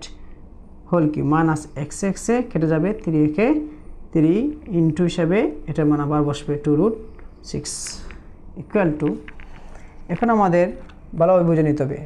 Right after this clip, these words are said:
টুর উপরে কিউ আছে, এর অর্থটা কি? টুর উপরে কিউ, অর্থাৎ টু আছে, তিনবার আছে, অর্থাৎ দুইয়ের ঘন কত হবে? এইট। কত হবে?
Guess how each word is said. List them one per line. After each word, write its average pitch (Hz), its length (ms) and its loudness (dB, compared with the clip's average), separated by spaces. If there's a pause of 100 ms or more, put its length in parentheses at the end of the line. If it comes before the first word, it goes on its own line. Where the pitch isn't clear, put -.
(140)
টুর 233 260 2
উপরে 202 220 0 (100)
কিউ 196 140 0 (100)
আছে, 165 180 -6 (380)
এর 156 80 2 (160)
অর্থটা 190 380 2
কি? 135 100 -6 (200)
টুর 190 220 2
উপরে 190 180 0 (100)
কিউ, 175 180 0 (280)
অর্থাৎ 151 320 2 (760)
টু 190 80 2 (100)
আছে, 220 200 2 (1200)
তিনবার 226 420 6
আছে, - 160 -8 (640)
অর্থাৎ 220 260 4 (180)
দুইয়ের 185 340 4
ঘন 175 120 4 (120)
কত 160 120 2 (100)
হবে? 160 160 4 (480)
এইট। 151 160 2 (240)
কত 170 200 -4
হবে? 185 160 2